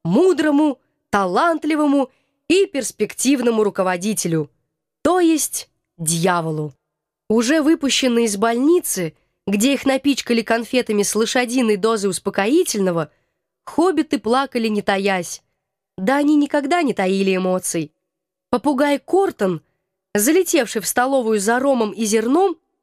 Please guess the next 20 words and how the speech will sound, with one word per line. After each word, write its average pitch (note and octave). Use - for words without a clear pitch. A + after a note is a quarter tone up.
с -
тех -
пор, B3+
как G#3+
был A#3
отобран G3+
на G#3
роль, D#4+
он D#4
теперь E4+
чаще C#4+
обедал F#3
в F3
столовой, A3
чем G#3
в G3+
оранжерее G#3+
с -
подружками G3+
Какаду. G#3